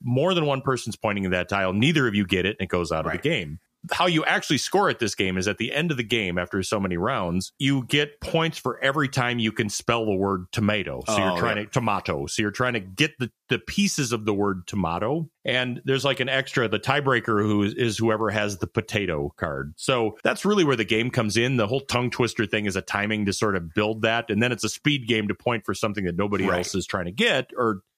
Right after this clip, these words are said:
Speaker 1: you're trying to read the table and get that and pull it out. Like I said, my daughter
Speaker 2: Well,
Speaker 1: loves
Speaker 2: it's,
Speaker 1: this
Speaker 2: it,
Speaker 1: game,
Speaker 2: it's, it's
Speaker 1: so
Speaker 2: probably
Speaker 1: <laughs>
Speaker 2: great for
Speaker 1: played it a
Speaker 2: kids,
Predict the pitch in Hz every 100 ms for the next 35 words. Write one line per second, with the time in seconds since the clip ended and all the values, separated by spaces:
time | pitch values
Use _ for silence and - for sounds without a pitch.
0 | - 139 143 113 110 131 117 - 131 107
1 | 90 104 - 87 98 104 117 107 90 73
2 | - - 156 - 95 82 85 90 151 208
3 | 262 339 339 349 349 311 320 - - -
4 | 285 269 123 113 156 - 156 160 95